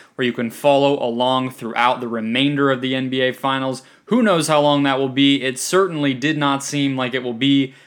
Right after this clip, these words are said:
very long, judging from tonight's result. That's what we're here to talk about, of course.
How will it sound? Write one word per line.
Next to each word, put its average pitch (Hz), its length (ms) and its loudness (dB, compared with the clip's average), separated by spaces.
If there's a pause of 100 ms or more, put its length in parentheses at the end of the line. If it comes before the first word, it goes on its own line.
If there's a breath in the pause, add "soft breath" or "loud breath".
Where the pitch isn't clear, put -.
(120 loud breath)
very 139 320 4
long, 139 520 2
judging 135 340 0
from 131 200 -2
tonight's 131 360 -2
result. 147 340 2
That's 165 240 2
what 165 60 -6
we're 156 120 -2
here 151 120 2
to 147 60 -2
talk 147 240 2
about, 143 260 2
of 127 160 -8
course. 160 440 0